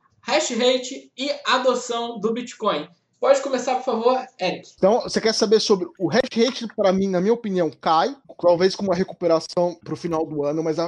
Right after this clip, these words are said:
Speaker 2: acredito que deve cair pros próximos três, quatro meses pós-halving, eu acho que vai ficar lá embaixo.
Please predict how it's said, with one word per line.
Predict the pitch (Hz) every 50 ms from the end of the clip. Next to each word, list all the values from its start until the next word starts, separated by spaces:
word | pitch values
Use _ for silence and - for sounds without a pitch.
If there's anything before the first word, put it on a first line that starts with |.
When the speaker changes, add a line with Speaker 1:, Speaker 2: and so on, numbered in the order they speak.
| 165 -
Speaker 2:
acredito | 165 - 160 151 151 - -
que | - 151
deve | 151 143 -
cair | - - 143 131 127 120 139 202 - _ _ _ _ _ _ _
pros | - 123 - -
próximos | 147 151 143 - - 147 147 143 135 123 - - - - - _
três, | - 143 143 151 156 147
quatro | - - 147 143 - 143
meses | 135 135 135 135 131
pós-halving, | - 135 127 120 120 127 135 135 135 139
eu | 135 127
acho | 123 120 -
que | -
vai | 127
ficar | 123 _ -
lá | 139 139 135
embaixo. | 127 120 113 123 139 - - - _